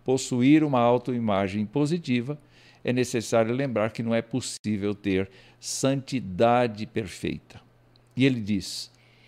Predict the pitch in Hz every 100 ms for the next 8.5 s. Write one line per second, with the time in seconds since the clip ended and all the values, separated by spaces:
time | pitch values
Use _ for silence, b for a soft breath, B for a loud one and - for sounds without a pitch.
0 | b b b - - 135 127 127 135 120
1 | 101 123 185 185 180 147 117 117 101 87
2 | - b b b - 110 - 113 139 190
3 | 170 101 120 131 113 90 98 101 87 131
4 | 170 - - - b b b b b 107
5 | 113 135 151 160 160 160 98 123 175 208
6 | 110 101 90 98 - 104 110 104 95 98
7 | - 113 131 - 160 - 170 160 165 170
8 | 175 202 202 147 -